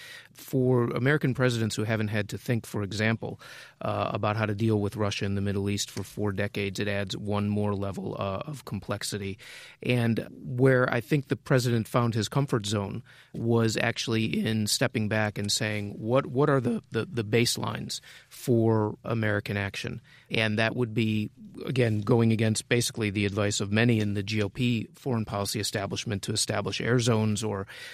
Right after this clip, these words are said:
or do other types of, of aid. Uh, instead, it's taking that sort of deus ex machina view of what would the United States do to uphold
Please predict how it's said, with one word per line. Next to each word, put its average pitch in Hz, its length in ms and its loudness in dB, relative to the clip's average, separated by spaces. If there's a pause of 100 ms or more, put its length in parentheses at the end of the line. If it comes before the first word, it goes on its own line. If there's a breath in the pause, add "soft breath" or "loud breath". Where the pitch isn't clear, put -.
(120 loud breath)
or 113 160 0
do 107 200 2
other 110 180 6
types 104 340 0
of, 98 180 -2
of - 320 -6
aid. 117 420 4 (300 loud breath)
Uh, 110 220 0
instead, 131 640 4
it's - 280 -2
taking 131 360 2
that 110 160 0
sort 113 280 2
of 107 220 -4
deus 120 320 4
ex - 240 -4
machina 107 460 -2
view 104 400 0 (300 loud breath)
of 107 240 0
what 123 180 4
would 127 140 2
the 120 60 2
United 110 300 2
States - 300 0
do 110 160 0
to 107 140 2
uphold 107 720 0